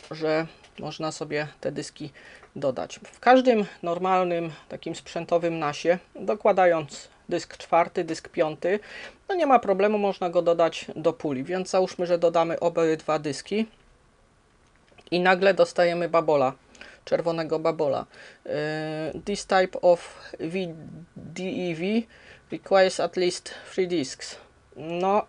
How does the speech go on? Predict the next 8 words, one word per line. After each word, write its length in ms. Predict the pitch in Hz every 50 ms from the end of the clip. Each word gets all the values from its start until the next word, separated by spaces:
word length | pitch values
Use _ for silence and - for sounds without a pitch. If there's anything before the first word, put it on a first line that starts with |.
| _
i, 340 | - 185 190 190 190 190 190 - - - - - - - - - - - - _ _ _
yy, 60 | - - - 147 156 160 160 160 156 156 156 156 156 156 156 160 160 156 156 - - _
ząg, 400 | - 165 175 202 185 156 143 139
bo 100 | - 160
my 100 | 151 151
chcemy 300 | 160 - - 180 165 165 160
dodać 340 | 160 160 160 165 165 160 156
dwa. 280 | 165 156 135 143 151